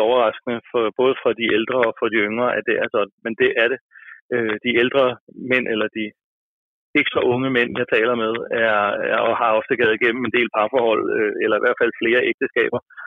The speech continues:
Øhm, enkelte selvfølgelig bare et enkelt ægteskab, men, men er nu i krise sådan parforholdsmæssigt, fordi de skal, øh, ud og, og være attraktive og gøre sig valgbare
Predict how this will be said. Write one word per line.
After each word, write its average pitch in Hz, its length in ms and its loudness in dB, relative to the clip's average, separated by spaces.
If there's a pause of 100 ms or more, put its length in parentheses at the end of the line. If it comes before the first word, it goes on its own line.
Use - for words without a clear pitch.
(840)
Øhm, 104 420 4 (140)
enkelte 120 300 -2
selvfølgelig 117 360 -2
bare 101 120 4
et 113 140 0
enkelt 131 260 -2
ægteskab, - 420 -2 (100)
men, 104 80 -2 (280)
men 113 180 2
er 107 100 0
nu 117 60 2 (100)
i - 120 -4
krise 120 400 0
sådan 107 260 -2
parforholdsmæssigt, 110 800 -2
fordi 117 180 -6 (100)
de 113 140 -14
skal, 107 160 0 (920)
øh, 95 220 0 (140)
ud 113 80 0 (160)
og, 101 80 0 (560)
og 120 120 2
være 101 200 2
attraktive - 480 -6
og - 100 -2
gøre 98 140 2
sig 110 160 0
valgbare 107 360 2